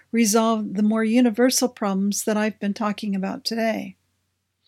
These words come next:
You can seek professional help with or without your spouse.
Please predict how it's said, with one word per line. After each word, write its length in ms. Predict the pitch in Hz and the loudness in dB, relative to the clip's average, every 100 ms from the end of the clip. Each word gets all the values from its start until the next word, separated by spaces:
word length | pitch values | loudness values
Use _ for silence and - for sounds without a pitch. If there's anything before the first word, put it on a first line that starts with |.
| - - - | -20 -20 -6
You 140 | - 269 | 2 6
can 160 | 254 | 6
seek 300 | 208 254 247 | 4 2 0
professional 540 | - 208 240 247 262 208 | -2 -4 2 2 2 -2
help 380 | 220 226 254 _ | 0 -2 -4 _
with 300 | 214 254 277 | 2 2 2
or 100 | 285 | 0
without 480 | 262 247 247 233 247 | 2 2 2 0 0
your 120 | 208 | -4
spouse. 720 | 196 - 247 226 - - - | -4 -2 0 -2 -2 -4 -6